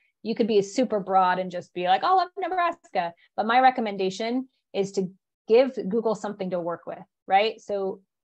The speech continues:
give them some zip codes. You're not solely restricted to those zip codes, but it'll help them. Again, they're, Google's trying to provide a service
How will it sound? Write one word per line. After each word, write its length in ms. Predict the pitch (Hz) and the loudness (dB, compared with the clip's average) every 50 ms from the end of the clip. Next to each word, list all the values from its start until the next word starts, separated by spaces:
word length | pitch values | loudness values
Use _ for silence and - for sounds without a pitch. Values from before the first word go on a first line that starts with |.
| - 190 | -16 -10
give 280 | 185 240 247 269 240 208 | -2 0 0 0 0 0
them 240 | - 208 190 190 185 | -2 -2 -2 -2 -4
some 760 | 190 - - - 202 190 190 190 190 190 202 214 240 262 262 _ _ _ _ _ _ 196 | -8 -14 -6 -2 -2 0 0 0 0 -2 -2 -4 -8 -10 -10 _ _ _ _ _ _ -6
zip 240 | 185 214 208 214 - | -4 -4 -4 -4 -6
codes. 380 | - 170 160 165 175 175 - | -8 -8 -8 -8 -12 -12 -8
You're 100 | - 240 | -6 -6
not 180 | 302 330 269 254 | -4 -6 -6 -8
solely 440 | - - 226 220 214 190 175 165 180 - _ _ _ - 185 - - - - | -6 -4 -2 -2 -2 -4 -4 -8 -12 -20 _ _ _ -20 -20 -20 -20 -16 -8
restricted 680 | 185 190 190 190 - - - 214 208 - 185 170 160 | -8 -6 -6 -8 -8 -6 -6 -6 -6 -6 -10 -12 -10
to 100 | - 180 | -10 -8
those 220 | 175 175 180 170 165 | -6 -6 -6 -6 -6
zip 180 | 175 170 - | -8 -10 -8
codes, 460 | - - 220 233 262 285 277 - _ _ _ _ _ _ _ _ _ | -6 -4 -2 -2 -2 -2 -6 -10 _ _ _ _ _ _ _ _ _
but 320 | - 185 226 208 170 - - - _ _ _ - | -4 0 2 2 2 2 -2 -8 _ _ _ -4
it'll 180 | 196 208 196 | -2 -2 -2
help 380 | 190 - - - 254 262 254 - 190 | -2 -4 0 0 0 0 0 -4 -8
them. 600 | 190 196 202 185 185 220 269 294 302 330 320 - _ _ _ _ - | -6 -4 -2 -2 -2 -2 -4 -6 -6 -8 -12 -14 _ _ _ _ -14
Again, 480 | 190 175 196 190 175 165 165 160 160 - _ _ _ _ _ _ _ - | -6 -2 -2 -2 -2 -2 -6 -10 -14 -18 _ _ _ _ _ _ _ 0
they're, 220 | 190 202 220 - | 0 0 0 -2
Google's 380 | 208 190 226 269 311 381 392 392 | -4 -4 -4 -4 -2 -4 -4 0
trying 220 | - 262 240 240 | 0 0 0 0
to 40 | 226 | -2
provide 300 | - - 202 196 196 180 | -4 -4 0 0 0 0
a 60 | 170 160 | 0 -4
service 580 | - 196 190 185 208 233 262 254 _ _ _ | -6 -6 -6 -4 -4 -4 -6 -8 _ _ _